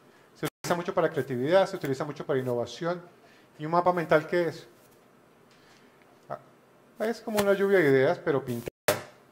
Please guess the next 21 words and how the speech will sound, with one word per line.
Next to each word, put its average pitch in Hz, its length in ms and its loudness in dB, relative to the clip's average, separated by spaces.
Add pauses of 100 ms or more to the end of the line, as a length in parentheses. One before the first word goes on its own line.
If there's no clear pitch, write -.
(280)
gráfica. 139 540 0 (400)
Hagan 143 200 0
de 147 100 0
cuenta 139 220 -4
que 143 60 -16
estos 139 120 -16
son 151 120 -4
los 135 180 -10
todos 151 280 2
mamarrachos. 135 540 -4
Cuando 131 220 -8
uno 135 100 -6
llega 147 180 -2
y 160 40 0
lo 147 80 -2
mira 135 220 0
desde 160 480 0
arriba, 156 380 2
parece 131 280 -6
una 156 140 -4
araña 175 560 -2